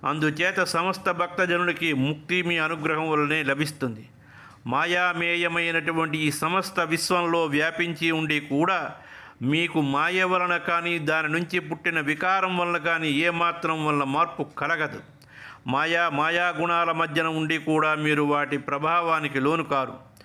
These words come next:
మీ మహిమల అనంతాలు, వాటి వర్ణన ఎలా స్తంభనం, ఎలా స్తంభం. అందుచేత ఇక నేను మౌనంగా ఉండడం మంచిది అని ఈ విధంగా స్తుతించాడు యముడు.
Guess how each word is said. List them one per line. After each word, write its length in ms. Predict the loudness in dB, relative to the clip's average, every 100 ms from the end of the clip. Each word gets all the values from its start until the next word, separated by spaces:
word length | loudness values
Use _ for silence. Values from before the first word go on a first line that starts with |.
| -20 -20 -12 -4
మీ 140 | 0
మహిమల 440 | 0 0 0 0
అనంతాలు, 920 | 0 0 -2 0 -2 -2 -6 -20 -10 -2
వాటి 180 | 0 0
వర్ణన 460 | 0 0 0 -2
ఎలా 340 | 0 0 2 0
స్తంభనం, 580 | -2 -4 0 -2 -2 -8 -20 -20 -20 -20 -20 -6
ఎలా 320 | -2 0 0
స్తంభం. 680 | -2 -6 -4 -2 0 -2 -4 -12 -20 -20 -20 -20 -20 -20 -20 -20 _ -20 -20 -20 -20 -20 -20 -4
అందుచేత 880 | -2 0 0 2 0 2 0 0 -4
ఇక 140 | -4 -2
నేను 280 | 0 0 0
మౌనంగా 600 | 0 2 0 0 2 2
ఉండడం 520 | 0 0 0 0 0
మంచిది 440 | 0 0 -4 -4 -14 -20 -20 -20 -20 -8
అని 180 | -6 -4
ఈ 220 | -2 0
విధంగా 480 | 2 2 2 0 0
స్తుతించాడు 760 | -2 -4 -2 0 -2 0 0 2
యముడు. 360 | 0 2 0